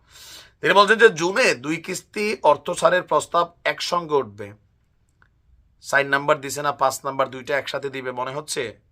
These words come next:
জীবনেও দিবে না। তো তিনি বলছেন, "আপনারা ভাবছেন যে ভিক্ষা করে টাকা পয়সা নিয়ে আসি, আসলে অনেক শর্ত মেনে এবং আমাদের নিজস্ব তাগিদে অর্থ আনতে হয়।"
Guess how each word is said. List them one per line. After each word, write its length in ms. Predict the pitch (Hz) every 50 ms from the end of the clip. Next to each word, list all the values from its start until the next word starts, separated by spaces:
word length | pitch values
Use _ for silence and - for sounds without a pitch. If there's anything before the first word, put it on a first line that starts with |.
| _ -
জীবনেও 420 | 110 113 135 131 131 123 120 117 117
দিবে 220 | 117 123 120 104
না। 180 | 87 69 - _ _ _ _ - - - - - - - - _ _
তো 80 | - 139
তিনি 140 | 143 165 175
বলছেন, 260 | 180 185 185 190 185
"আপনারা 280 | 175 - 185 180 180
ভাবছেন 460 | 165 165 165 160 - - - 202 185 180
যে 320 | 185 180 175 170 170 170 - - _ _ _ _ _ _ _ _ _ _ _ _ - - _ -
ভিক্ষা 320 | 110 143 127 - 160 156
করে 180 | 147 156 156 156
টাকা 280 | 151 147 139 135 143 139
পয়সা 240 | 147 147 139 147
নিয়ে 160 | 147 143 143 147
আসি, 460 | 147 139 - 190 190 165 117 90 - _ _ _ _ _ _ _ _ _ _ _ _ _ _ _
আসলে 280 | - 127 - 165 165 170
অনেক 200 | 165 160 165 -
শর্ত 360 | - - 143 143 139 - -
মেনে 180 | 175 175 175 175
এবং 180 | 175 170 165
আমাদের 360 | 151 143 139 143 147 151 170 156
নিজস্ব 560 | 139 139 139 156 170 165 - - - 196 190
তাগিদে 520 | - - 151 143 143 143 139 135 90 - - _
অর্থ 300 | 104 120 127 - - 147
আনতে 320 | 135 127 120 107 - 127
হয়।" 220 | - - 69 62